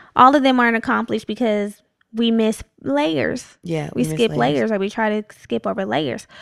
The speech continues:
Speaker 1: So the third and the deepest layer is changing your identity.
Speaker 2: Mm-hmm.
Speaker 1: So when you get here, you're changing your beliefs.
Speaker 2: Mm-hmm.
Speaker 1: You're changing your self-view, your image, your worldview.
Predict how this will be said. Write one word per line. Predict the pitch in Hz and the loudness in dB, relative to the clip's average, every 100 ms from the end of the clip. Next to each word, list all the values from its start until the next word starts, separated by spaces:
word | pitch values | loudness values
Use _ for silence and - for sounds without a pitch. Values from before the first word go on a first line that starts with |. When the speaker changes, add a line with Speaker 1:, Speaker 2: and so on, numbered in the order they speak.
| - - | -20 -4
Speaker 1:
So | - | 0
the | 240 233 | 2 0
third | - 247 302 | 2 4 4
and | 302 | 4
the | 247 | 0
deepest | 214 214 220 277 - | 0 -4 -2 -2 0
layer | - 302 156 330 _ _ _ _ _ _ _ _ _ _ _ _ | 0 0 -2 -6 _ _ _ _ _ _ _ _ _ _ _ _
is | 240 226 220 214 - | 4 6 4 -2 -8
changing | 233 220 214 208 | -4 -4 -2 -4
your | 190 | -4
identity. | 190 175 165 - - 160 | -6 -8 -12 -14 -14 -16
Speaker 2:
Mm-hmm. | 165 170 160 160 _ _ _ _ _ _ _ _ _ _ _ | -16 -14 -16 -18 _ _ _ _ _ _ _ _ _ _ _
Speaker 1:
So | 247 | -2
when | 233 | 0
you | 254 370 | 0 2
get | 285 | 2
here, | 233 285 285 302 311 _ _ _ _ _ _ | 0 -2 -2 -2 -4 _ _ _ _ _ _
you're | 240 | -8
changing | 233 220 208 190 | -4 -4 -4 -6
your | 175 | -6
beliefs. | 180 180 185 214 - - - _ | -6 -4 -4 -6 -10 -18 -20 _
Speaker 2:
Mm-hmm. | 175 160 160 170 220 | -12 -10 -10 -10 -8
Speaker 1:
You're | 214 | -8
changing | 220 208 202 196 | -6 -6 -6 -8
your | 185 | -8
self-view, | - 190 196 - 202 190 220 254 _ _ _ _ - | -8 -8 -8 -8 -6 -4 -4 -8 _ _ _ _ -8
your | 202 - | -8 -4
image, | 208 208 208 226 | -4 -2 -4 -4
your | 220 196 | -4 -4
worldview. | 196 202 208 220 233 233 | -2 -2 -2 -2 -4 -4